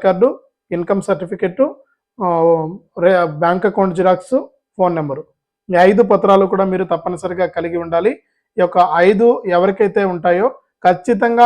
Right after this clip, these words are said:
ఇవన్నీ ఉన్నా లేకపోయినా కూడా బ్యాంక్ అకౌంట్, రేషన్ కార్డు అనేది తప్పనిసరి. ఇవి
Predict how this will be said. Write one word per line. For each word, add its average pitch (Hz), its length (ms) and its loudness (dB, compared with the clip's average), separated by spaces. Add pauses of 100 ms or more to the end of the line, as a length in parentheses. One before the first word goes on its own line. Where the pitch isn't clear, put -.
(140)
ఇవన్నీ 196 320 0 (100)
ఉన్నా 208 160 2 (120)
లేకపోయినా 185 480 -2
కూడా 202 140 -2 (120)
బ్యాంక్ 175 280 -4
అకౌంట్, 185 360 -4 (560)
రేషన్ 180 340 2
కార్డు 180 240 0
అనేది 190 180 -2 (100)
తప్పనిసరి. 175 520 0 (440)
ఇవి 185 100 2